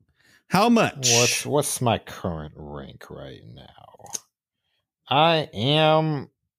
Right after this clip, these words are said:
Speaker 2: I, I can't see my rank. Hang on. I'm rank sixteen. So let's say, eh, rank eighteen if I can.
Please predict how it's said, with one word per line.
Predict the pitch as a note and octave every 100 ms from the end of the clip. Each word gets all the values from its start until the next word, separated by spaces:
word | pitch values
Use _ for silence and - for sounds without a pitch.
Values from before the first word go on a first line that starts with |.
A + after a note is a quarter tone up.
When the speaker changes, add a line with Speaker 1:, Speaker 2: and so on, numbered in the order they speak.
| _
Speaker 2:
I, | - F2 - -
I | F#2
can't | E2 F#2 D2+
see | - D2+
my | D2
rank. | D2 D2
Hang | - D2+ D2+
on. | D2 D2+ _ _ -
I'm | G2 A2+
rank | D3+ D3
sixteen. | - F#3+ - - B2+ F2+ D2 D2
So | - G#2 F#2+ F2+
let's | G2 B2 -
say, | F3+ E3+ E3 D#3+ D3+ D3 - _ _ _ _ _ _ _ _ _ _ _ _ _ _ - -
eh, | A2+
rank | G#2 F2+ C#3 A#2 A#2 C#3+ D3
eighteen | D2 F2+ F#2 - D#2+
if | D2 -
I | -
can. | - C#2 C#2 -